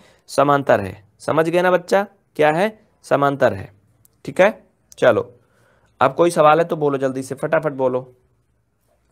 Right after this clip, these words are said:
ठीक है ना? अब कोई दिक्कत नहीं ना? चलो, चैप्टर नंबर छः है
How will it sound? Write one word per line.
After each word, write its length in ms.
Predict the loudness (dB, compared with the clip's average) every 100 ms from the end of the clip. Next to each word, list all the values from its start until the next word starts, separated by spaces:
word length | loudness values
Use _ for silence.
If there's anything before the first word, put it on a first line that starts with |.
| _ _ _ _ -20 _ -10
ठीक 160 | 0
है 60 | 2
ना? 80 | 2
अब 260 | 0 -2
कोई 140 | 0 0
दिक्कत 320 | 0 -2 0
नहीं 140 | -2
ना? 140 | -2 -6 _ _ _ _
चलो, 280 | -2 -2 -2 _ _ _ _ _ _ -20 _ _ _
चैप्टर 260 | -2 2 2
नंबर 260 | 4 2
छः 220 | 0 -2
है 180 | -2 -6